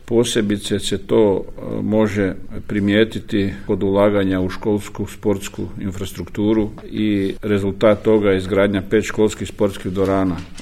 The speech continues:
sada koje su, evo, u punoj funkciji unazad dvije godine u našim općinama, zajedno sa našim općinama, a isto tako smo već nekoliko puta naglasili da smo sada u jednom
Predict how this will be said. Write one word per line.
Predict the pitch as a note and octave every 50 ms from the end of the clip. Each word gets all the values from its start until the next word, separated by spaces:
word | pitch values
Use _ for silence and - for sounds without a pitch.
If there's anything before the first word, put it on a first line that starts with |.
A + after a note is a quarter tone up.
| - -
sada | - G2 F#2+ F2+ F2 E2+
koje | - G2+ F#2 F#2
su, | F2+ - - F2+
evo, | F#2 F#2 F#2 F2+
u |
punoj | F2 - A2 G#2 G2 F2+
funkciji | F2+ - - G2 G2+ G2 G2 - - F#2
unazad | F2+ F2+ F2+ F2+ F2+ F2
dvije | F#2+ F#2+ F#2
godine | E2+ F2+ G2 A2 A2+ A#2 G#2+ G#2 F#2+ F#2 - - - - -
u | - G2
našim | G2 G2+ G#2 G#2 - G2 F#2 F#2
općinama, | G2 A2+ A#2 - - B2 A2+ A2 G#2+ G2+ F#2
zajedno | F2+ F2+ G2 F#2+ G#2 A2 A2 A2+ A2+
sa | - - A2+
našim | G#2+ A2 A2+ A2+ - A2+ G#2 G#2
općinama, | G#2+ A2 A2 - - A#2 A2 A2 G#2+ G#2+ G2+ G2+ G#2 G2+
a | G2 G2
isto | G#2+ A2+ A#2 - A2
tako | F2 - G#2+ G#2+ A2 A2 - A2+ G#2+ G2+ F#2+ -
smo | - - A2+ A2+ G#2+
već | G#2 G2+ - -
nekoliko | G#2 G2 - - A2+ A2+ B2+ - - G#2
puta | F2+ - A2 G#2+ - A#2 G#2+
naglasili | G2 G2 F2+ F#2+ F#2+ F#2+ G#2 A2 - - A2 G2+ G2+ G2
da | G2 F#2+
smo | - - G2+ F2+
sada | - - G#2+ G#2+ G#2 G2+ F#2+ F#2+
u | G2 G2
jednom | G2 G2 G2+ G#2 G2+ F#2+ F#2 F2+